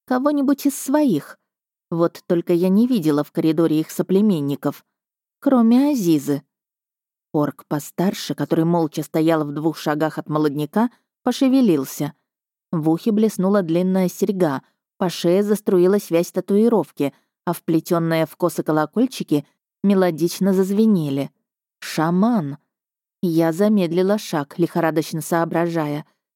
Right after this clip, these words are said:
«Вернуться и предупредить Азизу?» Не успела. Из-за угла вывернула беззаботная парочка. Игорь придерживал Азизу под локоть и что-то серьёзно ей рассказывал. Девчонка млела,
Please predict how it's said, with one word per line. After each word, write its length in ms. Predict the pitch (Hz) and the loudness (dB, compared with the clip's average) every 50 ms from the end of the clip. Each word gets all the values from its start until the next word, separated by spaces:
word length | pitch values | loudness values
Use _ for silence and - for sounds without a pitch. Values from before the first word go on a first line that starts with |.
| _ _ _ - | _ _ _ -4
«Вернуться 640 | 156 160 160 - 156 160 165 190 214 - - - | -2 -2 -2 -2 -2 -2 -2 -2 -4 -4 -2 -2
и 100 | 175 170 | 0 0
предупредить 640 | - - 180 160 170 - - 185 180 180 262 285 - 233 | 0 0 0 0 0 -2 -2 -2 0 0 0 0 2 0
Азизу?» 500 | 208 175 160 160 156 135 143 139 139 _ _ _ _ _ _ _ _ _ _ _ _ - | 0 2 2 0 0 0 0 -2 -4 _ _ _ _ _ _ _ _ _ _ _ _ 0
Не 280 | 196 190 185 185 180 | 2 4 4 4 2
успела. 640 | 185 214 208 - - _ 151 139 131 131 135 151 156 - _ _ _ _ _ _ _ _ _ _ _ _ | 2 0 -2 -6 -10 _ -8 -6 -6 -6 -8 -8 -12 -16 _ _ _ _ _ _ _ _ _ _ _ _
Из-за 340 | 175 170 156 151 147 160 151 | -2 0 0 0 0 2 2
угла 480 | 151 156 151 151 160 170 208 247 254 240 | 2 2 0 0 0 0 0 0 0 0
вывернула 580 | 202 220 262 247 247 226 226 226 233 226 220 | 0 0 2 2 0 0 0 0 2 2 2
беззаботная 800 | 202 190 190 175 160 170 156 147 139 156 151 - 165 160 160 151 | 2 0 0 0 0 0 0 0 0 -2 -2 -2 -4 -4 -2 -4
парочка. 580 | - - 143 135 139 143 - - - 156 147 147 - _ _ _ _ _ _ _ _ - | -4 -6 -6 -6 -6 -8 -10 -10 -8 -6 -8 -8 -10 _ _ _ _ _ _ _ _ -4
Игорь 280 | - 123 233 254 - | -2 0 0 -2 -2
придерживал 640 | - - 190 185 170 165 196 190 190 180 170 175 170 170 | -2 -2 -2 0 2 2 2 2 2 2 2 2 2 0
Азизу 380 | 165 160 170 180 170 175 165 | 0 0 0 0 0 0 -2
под 180 | - 170 156 151 | -2 -2 -2 0
локоть 480 | 160 190 262 277 - 277 269 - - _ _ _ _ _ - | 0 0 0 0 -2 -4 -6 -6 -12 _ _ _ _ _ -8
и 60 | 269 | -8
что-то 320 | 254 - - 320 - 330 285 | -6 -4 -6 -2 -2 -2 0
серьёзно 500 | - - 220 214 202 214 247 247 262 269 | 0 0 0 2 2 2 2 2 2 2
ей 200 | 247 202 196 202 | 2 2 2 2
рассказывал. 720 | 214 220 - - - 170 147 135 - 151 135 143 139 151 - _ _ _ _ _ _ _ _ - | 2 0 -2 -4 -4 -4 -4 -4 -4 -4 -4 -4 -6 -6 -10 _ _ _ _ _ _ _ _ 0
Девчонка 600 | 214 208 - - - 185 170 170 180 - 220 226 | 0 0 0 0 -2 -2 0 0 0 0 0 2
млела, 520 | 226 220 185 156 143 139 139 143 139 | 4 4 4 2 2 0 -2 -6 -8